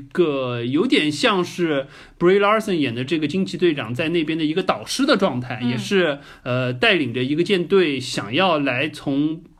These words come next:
Speaker 1: 就是说惊奇队长身上把他的神奇能量夺走的这么一个人。
Speaker 2: 在这边我又想说什么，就是裘德洛最近其实出镜还挺多的，因为我们刚刚在《神奇动物》当中看过他，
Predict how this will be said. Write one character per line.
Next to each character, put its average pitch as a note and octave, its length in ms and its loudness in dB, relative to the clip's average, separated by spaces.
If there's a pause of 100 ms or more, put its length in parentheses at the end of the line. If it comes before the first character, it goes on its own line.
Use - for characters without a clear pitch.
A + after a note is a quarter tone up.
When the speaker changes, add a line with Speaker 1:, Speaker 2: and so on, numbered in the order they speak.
(180)
Speaker 1:
就 C3 180 -6
是 B2 60 -8
说 C3+ 100 -6
惊 F#3 200 -2
奇 F3+ 120 -4
队 F3 160 2
长 A2+ 160 -8
身 D#3+ 160 -4
上 C#3 200 -4
把 A2 120 -8
他 D3+ 200 -2
的 C3+ 580 -2
神 E3+ 180 -2
奇 G3+ 140 0
能 C#3+ 160 0
量 E3+ 160 0
夺 F#3 180 0
走 - 120 -4
的 A#2+ 100 -8
这 E3+ 80 0
么 D#3+ 60 0
一 B2 80 0
个 B2 100 -6
人。 F#2+ 240 -12 (180)
Speaker 2:
在 D#4 140 -2
这 F4+ 100 -4
边 F#4 180 -2
我 A#3+ 140 -2
又 D#4 160 -2
想 G3+ 260 -2
说 A3+ 280 -6
什 A#3 100 -8
么， E3+ 140 -10
就 D4+ 100 -6
是 E4 100 -4
裘 A#3 280 -4
德 D#4 160 -2
洛 E4 160 -4
最 E4 180 -6
近 D4+ 160 -4
其 C#4 160 -8
实 C4 100 -6
出 E4+ 240 -10
镜 E4 220 -4
还 G#3+ 180 -4
挺 F#3 320 -10
多 G3+ 220 -6
的， G3+ 140 -6
因 D4+ 100 -6
为 F#4+ 80 -6
我 D#4+ 60 -2
们 F#3 100 -4
刚 B3 160 0
刚 F4+ 100 -2
在 A4+ 160 -2
《神 F#3+ 240 -6
奇 G#3+ 160 -8
动 C4 200 -4
物》 G#3+ 80 -6
当 A3+ 200 -2
中 A#3+ 160 -8
看 B3 240 -4
过 F#3 160 -8
他， F#3+ 160 -12